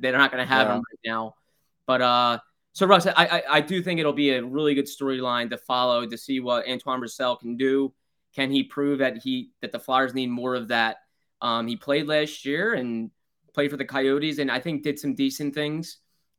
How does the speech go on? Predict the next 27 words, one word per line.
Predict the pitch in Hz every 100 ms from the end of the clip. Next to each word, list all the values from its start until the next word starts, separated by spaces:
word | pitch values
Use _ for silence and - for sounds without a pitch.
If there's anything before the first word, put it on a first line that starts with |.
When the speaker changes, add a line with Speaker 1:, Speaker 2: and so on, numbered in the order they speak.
| _
Speaker 1:
But, | 135 127
uh, | 120 117 117 110 _ _ -
it | 139
will | 160
be | 175 165
really | 196 190
interesting | 214 175 147 147 135
to |
see | 131 151 143
how | 143
the | 143
Flyers | 139 139 139
balance | 139 139 143 135 -
that, | 127 120 - - - _ _ _ _
these | 127 156 151
guys, | 156 147 120
these | 131 123
P | - 165
T | - 151
O | 165
guys | 165 170 143
against | 135 131 127
their | 123
kids. | - 113 110 - - - - _ _
Speaker 2:
One | 143 170
follow-up. | - 147 139 113 110
So | - 131 120 120